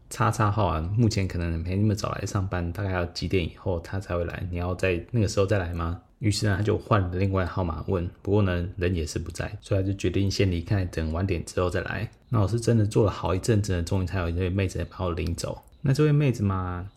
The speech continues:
身材是挺高挑的，也很纤细，不过就是她的五官呢，看起来真的是有点中性，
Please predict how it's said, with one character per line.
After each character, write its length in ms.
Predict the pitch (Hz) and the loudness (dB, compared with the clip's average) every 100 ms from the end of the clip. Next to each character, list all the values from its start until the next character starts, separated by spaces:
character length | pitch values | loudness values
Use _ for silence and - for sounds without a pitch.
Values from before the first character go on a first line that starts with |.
| _ - | _ -4
身 180 | 135 | 0
材 140 | 135 113 | 4 2
是 100 | 113 | 2
挺 200 | - 92 | -4 -4
高 180 | 98 98 | 0 0
挑 220 | 98 95 | 0 -2
的， 120 | 87 | -2
也 140 | 85 92 | -4 -2
很 160 | 95 | -2
纤 280 | 87 98 95 | -2 -2 -2
细， 180 | - 98 | -2 -4
不 180 | - - | -4 -8
过 240 | - 127 | 2 2
就 180 | 110 120 | 4 0
是 500 | 117 - 113 107 101 - | -2 0 2 2 0 0
她 120 | 123 | 0
的 120 | 117 | 2
五 160 | 104 85 | -2 -2
官 260 | - 110 | 0 2
呢， 100 | 98 90 | 2 0
看 160 | 113 | 0
起 80 | 101 | 0
来 60 | 90 | -2
真 240 | - 113 | 2 2
的 60 | 113 | 4
是 120 | - | 2
有 80 | 98 | -2
点 240 | 92 82 | 0 -2
中 260 | 82 90 92 | -2 -2 -2
性， 300 | - 92 | -2 -4